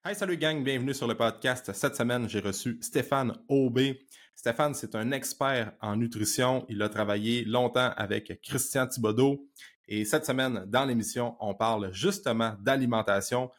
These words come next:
plus précisément de nutrition pour la perte de gras. Donc, si en ce moment, t'as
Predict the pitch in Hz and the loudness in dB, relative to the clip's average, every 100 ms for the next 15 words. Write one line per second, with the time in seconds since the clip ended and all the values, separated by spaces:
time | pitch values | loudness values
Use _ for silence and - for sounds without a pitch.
0 | _ _ _ 165 175 151 - 117 117 123 | _ _ _ -6 -2 -2 -2 -2 0 0
1 | 135 107 101 127 113 104 - 117 117 _ | 0 -2 -2 -2 -4 -4 -2 -4 -4 _
2 | 135 123 101 - 127 - _ 110 104 104 | -2 0 -2 -2 -4 -4 _ -2 0 2
3 | 104 104 - - - - 117 117 117 214 | 2 -2 -6 -20 -20 -4 0 0 2 2
4 | 208 135 135 127 - - _ - 131 | 2 2 0 -2 -12 -20 _ 2 2